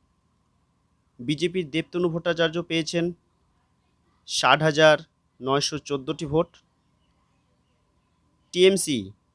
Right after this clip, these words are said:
শতাব্দী রায় মোট ভোট পেয়েছেন সাতাশি হাজার তিনশো চল্লিশটি ভোট।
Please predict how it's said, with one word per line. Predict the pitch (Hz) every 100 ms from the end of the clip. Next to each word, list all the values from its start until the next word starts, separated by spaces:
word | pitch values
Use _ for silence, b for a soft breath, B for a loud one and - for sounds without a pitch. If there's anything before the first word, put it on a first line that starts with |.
| _ _ _ _
শতাব্দী | - 147 165 170 151 160
রায় | 117 95 - _ _ _ _ _ _ _
মোট | 135 160
ভোট | 156 165 -
পেয়েছেন | 156 147 160 147 160 _ _ _ _ _ _ -
সাতাশি | - 143 151 160 175 160
হাজার | 147 151 143 - _ _ -
তিনশো | 147 - 151
চল্লিশটি | - 139 147 156 160
ভোট। | 147 175